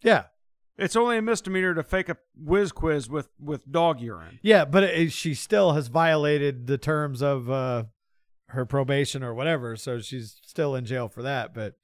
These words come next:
Speaker 1: yeah, don't use dog urine, kids. It's just, it's not gonna work for you.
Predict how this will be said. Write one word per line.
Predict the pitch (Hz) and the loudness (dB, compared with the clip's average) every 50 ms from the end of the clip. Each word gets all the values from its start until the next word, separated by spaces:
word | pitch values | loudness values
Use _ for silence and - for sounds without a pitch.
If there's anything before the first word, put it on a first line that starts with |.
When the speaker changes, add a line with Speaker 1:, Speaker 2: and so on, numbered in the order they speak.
| _ _ _ _ _ _ _ _ _ _ - | _ _ _ _ _ _ _ _ _ _ -10
Speaker 1:
yeah, | 127 104 104 - _ _ - | -8 -8 -8 -10 _ _ 0
don't | 180 196 214 196 | 2 2 2 4
use | 180 170 156 131 | 2 0 2 2
dog | - 147 139 131 117 | 2 2 2 0 -2
urine, | 113 123 120 113 107 | -4 -6 -6 -8 -8
kids. | - - 123 120 113 107 101 - - - _ | -6 -6 -4 -6 -6 -8 -12 -18 -20 -20 _
It's | - - | -18 -14
just, | 131 110 - - | -14 -14 -12 -10
it's | 131 113 - - - | -10 -10 -10 -12 -10
not | - 135 127 117 | -8 -8 -8 -6
gonna | 120 120 | -6 -8
work | 110 110 107 101 - | -8 -8 -8 -10 -12
for | - 104 98 | -14 -16 -14
you. | 98 | -16